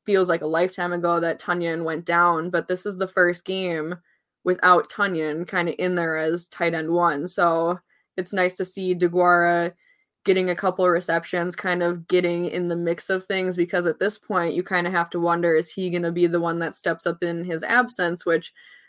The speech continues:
you know, it seems like all the tight ends on this roster are very different in the way that they play. So it'll be interesting to kind of see how they involve DeGuara more.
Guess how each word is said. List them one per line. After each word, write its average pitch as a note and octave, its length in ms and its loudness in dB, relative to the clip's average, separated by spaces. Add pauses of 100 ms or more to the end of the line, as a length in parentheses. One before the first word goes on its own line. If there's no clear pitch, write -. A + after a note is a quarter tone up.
(360)
you G#3 100 2
know, F#3+ 180 4
it G3 140 0
seems A#3+ 320 0
like A#3 200 0 (300)
all F#3 180 4
the G#3 100 2
tight F#3+ 300 0
ends F3+ 240 0
on F3+ 120 0
this F3 160 -6
roster F#3 720 2 (280)
are F3+ 160 6
very F3 400 4
different E3+ 560 -2 (260)
in F3+ 140 -4
the F3 60 -2
way E3+ 120 2
that E3 160 -4
they D#3+ 140 0
play. B2 480 -4 (420)
So F3 460 4
it'll F#3 180 4
be F#3 160 4
interesting F#3+ 420 -6
to F3+ 60 -2
kind F3 240 -2
of F3 80 -6
see F3+ 280 -2
how F3 340 2
they E3+ 400 0
involve F3 500 0
DeGuara E3 420 0
more. D#3+ 480 2